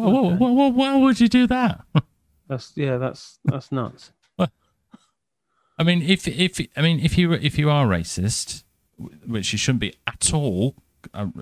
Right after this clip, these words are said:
Speaker 1: 'cause it, but, I mean, why would you hire then a black ballet dancer? That just, just doesn't make any sense to me whatsoever. Stupid people,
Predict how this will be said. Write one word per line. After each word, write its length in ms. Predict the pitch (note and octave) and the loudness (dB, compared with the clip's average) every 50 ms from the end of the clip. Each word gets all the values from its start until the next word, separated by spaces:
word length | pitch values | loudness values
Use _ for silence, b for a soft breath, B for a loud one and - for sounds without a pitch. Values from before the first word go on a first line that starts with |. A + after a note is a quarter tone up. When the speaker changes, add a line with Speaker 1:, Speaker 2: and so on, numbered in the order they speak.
| D2+ - | -16 -14
Speaker 1:
'cause 120 | - - | -8 -6
it, 120 | G#2+ F#2+ - | -6 -4 -2
but, 140 | A#2 G#2 - - | -4 -4 -4 -6
I 80 | - | -2
mean, 180 | A#2+ C#3 C#3+ C3 | 0 0 0 0
why 200 | A#2 D3 D3+ D#3+ | 0 -2 0 2
would 240 | E3 E3 E3 D3+ C#3 | 2 2 2 2 2
you 60 | D#3 | 0
hire 340 | B2 A#2 D#3 D#3 D#3+ D#3+ D#3 | 0 2 0 0 2 2 2
then 280 | C#3+ D#3 D3+ D3+ D3+ | 0 2 2 2 2
a 200 | D3+ - - - | 0 -2 -4 -8
black 220 | B2 - D#3+ C#3+ A#2+ | -4 -4 -2 -2 0
ballet 220 | D3+ D#3 D3+ D3 | 0 0 2 2
dancer? 360 | A#2+ G#2+ G2 F2 - - G2 | 2 2 0 0 0 -2 -2
That 320 | F2 - C#3 A#2 F#2 A#2 - _ | 0 0 -2 -4 -4 -10 -12 _
just, 300 | - E3 D3+ - - - | -2 -2 -2 -2 -4 -2
just 360 | - D3+ B2+ - - _ _ - | -2 -2 -2 -2 -6 _ _ -4
doesn't 320 | - C3 - D3+ C#3 - | -4 -2 0 0 -2 0
make 200 | C3+ C3 B2 - - | -2 -2 -4 -4 -4
any 220 | C3 C3+ C#3+ C#3+ | -4 -2 0 0
sense 300 | - - C#3 B2+ A#2+ - | 0 0 0 -2 -2 -4
to 120 | - - A#2+ | -6 -2 0
me 140 | A#2+ A#2 | 0 0
whatsoever. 640 | A#2 A#2+ B2+ G2+ - - - B2 C3+ B2+ - D#2 D#2 _ _ _ _ _ _ _ _ _ _ _ _ _ _ _ _ _ _ _ _ | 0 -2 -6 -8 -6 -6 -6 -6 -6 -6 -6 -8 -10 _ _ _ _ _ _ _ _ _ _ _ _ _ _ _ _ _ _ _ _
Stupid 400 | - - E2+ E2+ - - G2 - | -18 -16 -16 -16 -16 -16 -16 -12
people, 360 | - F2 E2 - - E2+ E2 | -12 -12 -10 -10 -8 -10 -10